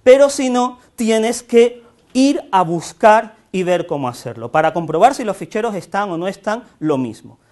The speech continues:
Vamos a suponer por un momento que lo hacemos de esta manera. Decimos, venga, vamos a la documentación, a ver, para crear ficheros, para borrar ficheros, esto, bueno,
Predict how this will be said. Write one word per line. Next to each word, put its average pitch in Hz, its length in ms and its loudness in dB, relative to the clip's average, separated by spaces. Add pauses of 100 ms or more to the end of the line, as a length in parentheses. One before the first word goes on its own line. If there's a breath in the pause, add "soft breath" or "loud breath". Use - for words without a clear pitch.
(140)
Vamos 294 260 0
a 302 80 -2
suponer 214 520 -6 (200)
por 185 160 -2
un 226 120 -4
momento 196 540 -6 (340 loud breath)
que 285 340 -4
lo 185 160 0
hacemos 185 400 -6
de 175 80 -6
esta 175 200 -8
manera. 127 300 -8
Decimos, 160 340 -10
venga, 180 300 -4
vamos 262 260 -2
a 208 60 -6
la 175 80 -2
documentación, 139 800 -10
a 165 100 -6
ver, 208 220 -4
para 165 200 -6
crear 220 220 -6
ficheros, 143 420 -16
para 143 200 -6
borrar 180 260 -6
ficheros, 139 400 -10
esto, 202 300 -10
bueno, 170 320 -6